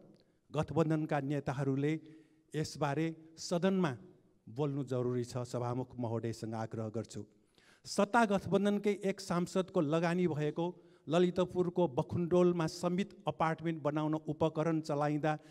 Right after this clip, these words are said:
सन्धियारका घरहरू भाँसिएको, ज्यान जोगाउन रातारात अन्य-, अन्यत्र सर्नु पर्यो। यो सांसदको एक वर्षमा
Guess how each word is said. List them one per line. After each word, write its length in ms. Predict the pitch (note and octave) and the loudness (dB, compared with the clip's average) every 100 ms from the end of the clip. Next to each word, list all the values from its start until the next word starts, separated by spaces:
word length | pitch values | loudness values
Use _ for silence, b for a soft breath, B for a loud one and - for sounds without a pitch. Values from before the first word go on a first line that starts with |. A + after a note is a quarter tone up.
| b b | b b
सन्धियारका 640 | F3+ E3+ E3+ E3 D#3+ D#3 | 0 2 4 2 0 -4
घरहरू 480 | - C3+ F3 D#3+ D#3 | -4 -2 0 2 0
भाँसिएको, 720 | D#3 C#3 C3+ D3+ D3 D3+ D#3 b b A2 | -2 -6 -4 -2 0 0 -2 b b -4
ज्यान 320 | E3 F#3+ F3 | 0 0 2
जोगाउन 360 | D#3+ D#3 D3+ | 2 2 0
रातारात 800 | D3 D3+ D3 D3 D3 D3 C#3+ - C#3+ | 0 0 0 0 -2 -2 -4 -6 -2
अन्य-, 240 | D3 C#3+ - | -2 -4 -2
अन्यत्र 340 | D#3 D#3 D#3 C#3 | 2 2 0 -6
सर्नु 340 | - C3+ C3+ | -4 -2 -2
पर्यो। 440 | C#3 C#3+ C3+ C3+ b b b b | 0 2 2 0 b b b b
यो 160 | F3 G3+ | 6 8
सांसदको 680 | G3 F#3 - G3 - F#3+ | 6 0 2 -2 2 0
एक 320 | F#3 F#3+ G3 C#3+ | 2 2 2 4
वर्षमा 420 | F#3 - E3+ B2 | 2 2 0 -2